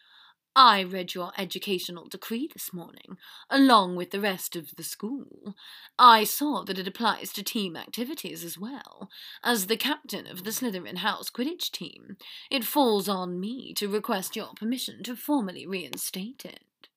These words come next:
She put down the quill she had been holding over a pile of essays she was marking. The top one was Hermione's,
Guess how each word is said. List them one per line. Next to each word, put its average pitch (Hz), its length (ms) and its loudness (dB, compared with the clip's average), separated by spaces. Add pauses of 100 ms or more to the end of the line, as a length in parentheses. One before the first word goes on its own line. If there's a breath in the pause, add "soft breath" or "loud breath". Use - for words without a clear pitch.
(1120)
She - 160 -12
put 254 180 0
down 214 220 4
the 208 80 -4
quill 285 220 0
she 214 180 -6
had 185 140 -6
been 180 140 -8
holding 175 440 -10 (340 soft breath)
over 247 220 -2
a 233 40 -2
pile 233 380 6
of 233 80 0
essays 220 480 -2
she 208 160 -4
was 185 180 -6
marking. 196 520 -14 (640 soft breath)
The 277 60 -16
top - 320 -6
one 196 200 0
was 202 160 -2
Hermione's, 247 760 -4